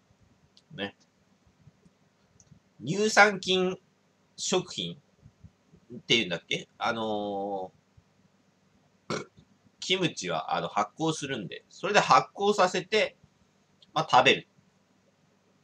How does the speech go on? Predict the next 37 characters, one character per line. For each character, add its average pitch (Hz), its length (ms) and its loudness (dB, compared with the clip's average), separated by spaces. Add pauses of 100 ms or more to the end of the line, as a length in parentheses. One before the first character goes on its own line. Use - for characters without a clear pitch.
(220)
そ 247 200 4
う - 20 6
す 254 100 -8
る 247 80 -8
と 156 80 4
酸 151 180 -4
っ 143 80 -12
ぱ 190 160 6
く 190 80 -6
な 104 140 2
る 98 80 -4
ん 80 40 -10
で 73 60 -14
す - 100 -18
よ 85 80 -10
ね。 156 220 -6 (680)
う 98 40 -18
ん。 82 220 -14 (180)
だ 190 100 0
か 165 60 2
ら - 80 0
俺 - 100 -4
酸 - 180 -14
っ - 80 -20
ぱ 320 100 4
い 349 60 -2
の 135 100 -2
好 - 60 -6
き - 160 -8
な 92 120 -4
ん 80 80 -10
で、 73 200 -12 (460)
キ 262 140 -8
ム 302 120 -6
チ - 100 -2
は 135 80 2
す-、 - 240 -14